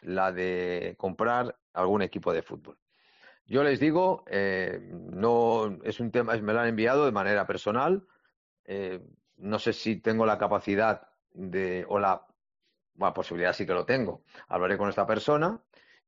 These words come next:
y si me deja compartirlo, pues lo compartiré. Está en árabe y se lo han traducido a él,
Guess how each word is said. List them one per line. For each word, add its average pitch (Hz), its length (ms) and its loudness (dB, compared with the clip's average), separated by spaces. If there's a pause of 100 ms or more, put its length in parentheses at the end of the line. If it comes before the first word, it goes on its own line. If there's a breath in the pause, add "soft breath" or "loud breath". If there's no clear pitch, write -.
y 101 160 -8
si 98 280 -6
me 92 440 -2
deja 98 840 2
compartirlo, 104 640 0
pues 113 120 -2
lo 95 120 -4
compartiré. 87 640 -6 (680 soft breath)
Está 139 640 2
en 120 200 4
árabe 165 380 4
y 135 100 4
se 107 60 0
lo 101 80 2
han 107 80 -2
traducido 110 500 4
a 127 120 4
él, 202 260 0